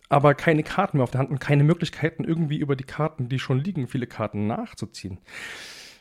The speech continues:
dann kann's natürlich auch sein, dass die Person eh nicht mehr viel machen kann. Wenn man dann das Schlimmste weghaut, dann ist auf jeden Fall schon mal Schluss für die Person. Und da muss man immer gut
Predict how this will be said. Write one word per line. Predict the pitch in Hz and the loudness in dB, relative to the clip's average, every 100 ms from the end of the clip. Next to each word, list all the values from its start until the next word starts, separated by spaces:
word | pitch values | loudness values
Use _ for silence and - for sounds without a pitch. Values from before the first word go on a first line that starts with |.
| _ _ - | _ _ -6
dann | 113 | -4
kann's | 113 135 | 2 2
natürlich | 151 143 | 2 -2
auch | 135 | 0
sein, | 131 147 | 2 2
dass | 139 127 | 0 -2
die | 151 143 | -4 0
Person | 143 131 143 147 147 _ | 0 2 4 4 0 _
eh | 180 | 4
nicht | 180 - | 4 4
mehr | 120 | 0
viel | 123 | 2
machen | 113 127 | 0 -2
kann. | 143 139 | 0 0
Wenn | 127 | 2
man | 123 | 2
dann | 123 | 0
das | 120 | -4
Schlimmste | - - 147 156 156 135 131 | -6 -6 0 0 2 -2 -2
weghaut, | 151 180 170 170 - _ _ _ - | -2 0 0 -2 -18 _ _ _ 2
dann | 135 | 4
ist | 139 143 | 4 0
auf | 120 | 0
jeden | 135 143 | 0 0
Fall | - 127 123 127 - _ - | 0 0 2 0 -4 _ -6
schon | - 135 | 0 6
mal | 123 123 - | 6 6 0
Schluss | - 170 180 | 0 2 2
für | - | 2
die | 101 | -2
Person. | 98 98 92 110 196 - - - - 98 - _ _ _ _ _ _ - - | -2 -4 -2 -2 -2 -6 -18 -14 -8 -8 -8 _ _ _ _ _ _ -18 -4
Und | 123 | 2
da | 131 | 6
muss | 147 143 | 6 4
man | 135 | 0
immer | 127 | 0
gut | - 135 | 0 -6